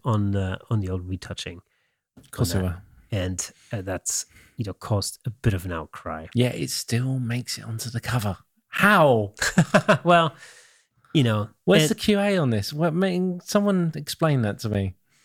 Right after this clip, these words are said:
Speaker 1: Yeah, I mean, the thing is, you know, it's one of these things. Um, it's on one hand, you know, there's an expectation, and on the other hand, there's this sort of thing where,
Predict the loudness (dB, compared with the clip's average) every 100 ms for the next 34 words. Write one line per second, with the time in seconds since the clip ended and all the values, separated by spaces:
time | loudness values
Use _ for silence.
0 | _ -14 -14 -16 -20 -20 -20 -20 -20 _
1 | _ _ _ _ 2 4 6 4 2 4
2 | 4 4 2 0 2 4 4 4 4 2
3 | 2 0 0 4 4 4 0 -4 _ _
4 | _ _ _ _ _ _ 0 0 0 0
5 | 2 4 4 4 4 2 -2 2 2 4
6 | 0 -6 -14 _ _ _ _ _ _ _
7 | _ 2 2 4 0 0 -4 -4 0 0
8 | 0 0 0 -2 -4 -2 0 0 0 0
9 | 0 -4 -8 -14 _ 0 0 0 -2 0
10 | 0 0 0 0 -2 -2 -4